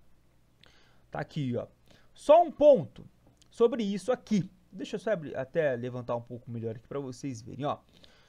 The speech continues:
Ah, só um ponto sobre isso aqui. Alexandre Matos ainda não se mudou pra B H. E a família vive em Curitiba desde os tempos do Atlético.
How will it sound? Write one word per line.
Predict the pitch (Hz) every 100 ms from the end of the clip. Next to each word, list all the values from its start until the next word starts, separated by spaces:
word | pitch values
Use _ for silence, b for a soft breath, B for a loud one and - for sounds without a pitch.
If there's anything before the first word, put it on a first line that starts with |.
| b b
Ah, | - 180 -
só | - 269
um | 302
ponto | 277 269 -
sobre | 277 233
isso | 240
aqui. | 247 - 101 98
Alexandre | 185 208 254 254
Matos | 202 233 247 220
ainda | 240 233 240 247
não | 226 214 254 311 359
se | - 302
mudou | 269 202 226
pra | 247 233
B | 208 240
H. | 233 175 160 - - _ - b b b b -
E | 151
a | 202
família | 202 233 180 196 226 - -
vive | 151 127 208 381 392 381
em | 349
Curitiba | - 269 247 202 - 139 127 131 147 202 - b b b b b b -
desde | 143 185 254 190 233
os | 220
tempos | - 202 214 - 208
do | 170
Atlético. | 226 226 170 180 185 - - - - 98